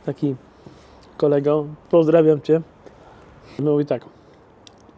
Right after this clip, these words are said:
„No pan może vlogi kręci?” Ja mówię: „No tro-, coś tam kręcę”. A on: „No bo właśnie tak poznałem”. Te leniwe to ja bym po prostu dodał coś do tego, żeby było to bardziej słodkie. Albo trochę więcej może sera do środka,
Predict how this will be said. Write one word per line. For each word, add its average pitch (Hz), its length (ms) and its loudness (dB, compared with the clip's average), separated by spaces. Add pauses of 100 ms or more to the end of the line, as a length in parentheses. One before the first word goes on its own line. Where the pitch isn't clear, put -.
(640)
„No 156 60 -4
pan 160 180 0
może 160 300 -2
vlogi 147 340 2
kręci?” 147 560 -2
Ja 156 60 -2
mówię: 151 220 -2
„No 180 140 -4
tro-, 180 220 -4 (120)
coś 165 160 -4
tam 175 160 -6
kręcę”. 143 420 -2 (480)
A 160 60 -2
on: 175 140 -2
„No 196 100 -2
bo 214 100 -4
właśnie 196 280 -4
tak 170 140 -8
poznałem”. 147 480 -8 (260)
Te 160 100 0
leniwe 160 340 -2
to 160 100 -2
ja 147 100 0
bym 143 180 -4
po 139 100 -8
prostu 139 440 -6 (1600)
dodał 160 260 0
coś 151 180 -4
do 147 120 0
tego, 147 260 0 (140)
żeby 143 160 -8
było 147 260 0
to 151 80 -8
bardziej 143 300 -2
słodkie. 143 400 -4 (420)
Albo 147 160 -4
trochę 156 260 -2
więcej 147 300 -2
może 139 320 -2
sera 143 280 0
do 127 140 -6
środka, 127 420 -10